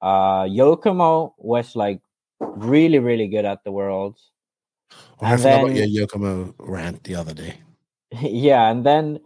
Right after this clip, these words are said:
Speaker 1: then Schumacher has provi-, pr-, like, been good, like, had good results. So, yes, you could argue that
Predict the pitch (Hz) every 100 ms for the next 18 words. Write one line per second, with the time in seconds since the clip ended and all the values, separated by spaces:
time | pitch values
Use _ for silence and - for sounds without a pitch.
0 | _ _ - 131 127 - 151 170 160 160
1 | 143 135 131 131 127 _ _ _ _ _
2 | - 123 117 - 117 117 113 92 - -
3 | - 113 110 - _ _ _ 98 120 131
4 | 117 101 123 113 80 - 92 90 107 95
5 | 107 95 92 113 87 82 _ _ _ _
6 | _ _ _ _ _ - 123 123 120 -
7 | _ _ _ _ _ _ _ _ _ _
8 | 107 135 185 185 - - _ - 120 135
9 | 127 123 113 120 117 113 104 98